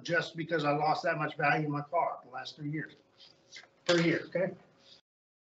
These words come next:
So what you're gonna do is, <coughs> question number one, two, three, and four, they're all kind of related. Chantel Jones purchased a new two-door coupe for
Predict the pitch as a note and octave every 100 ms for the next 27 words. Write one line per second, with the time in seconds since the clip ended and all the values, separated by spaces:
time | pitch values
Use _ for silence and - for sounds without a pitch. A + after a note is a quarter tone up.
0 | _ _ _ - F3 G3+ - - G3 G3
1 | A3+ F#3+ F3+ F3+ - - - - - -
2 | - - - - - - C#5+ E3 - -
3 | - G#3+ G#3 G#3+ G#3 G3+ F#3+ F#3+ F#3 F3+
4 | F3 E3 F#3+ G#3 A3+ G#3 G#3+ G3 A3 G3
5 | D#3+ D3+ F#3 G3 F#3+ F#3 D#3+ C#3+ - _
6 | D3+ E3 F#3 F3+ C#3+ C#3+ - _ _ _
7 | _ _ _ _ _ _ _ _ _ _
8 | _ - - G#3+ A#3 A#3 A3 F3 G3+ G3+
9 | G3+ - G#3+ G3+ F#3+ E3+ D#3+ D#3 G3+ A3
10 | A3+ G3+ G#3 G3 G#3 G3+ E3+ F3+ F3 -
11 | - D#3 D#3+ D#3+ -